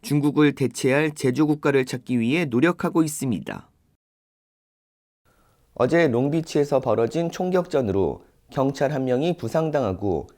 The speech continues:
용의자 한 명이 숨지는 사건이 발생했습니다. 롱비치 경찰은 어제 오후 세 시 십오 분쯤 오천이백 애틀랜틱 애비뉴에서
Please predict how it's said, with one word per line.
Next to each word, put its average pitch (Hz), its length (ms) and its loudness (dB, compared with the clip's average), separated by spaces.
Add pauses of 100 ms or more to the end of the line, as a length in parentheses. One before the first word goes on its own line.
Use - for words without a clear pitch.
(260)
용의자 135 360 0
한 135 140 -4
명이 127 280 -2
숨지는 175 520 -2
사건이 160 460 -4
발생했습니다. 123 960 -6 (1040)
롱비치 139 480 -2
경찰은 123 640 -4
어제 120 220 0
오후 151 160 2
세 151 160 -6
시 147 160 -6
십오 131 260 -4
분쯤 92 500 -6 (320)
오천이백 120 680 -2
애틀랜틱 139 480 -4
애비뉴에서 101 760 -4